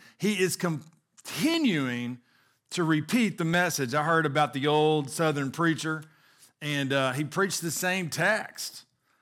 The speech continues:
like, four weeks in a row, same sermon.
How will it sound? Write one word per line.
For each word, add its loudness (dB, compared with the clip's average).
like, -2
four 0
weeks 0
in -2
a 0
row, 0
same 0
sermon. 2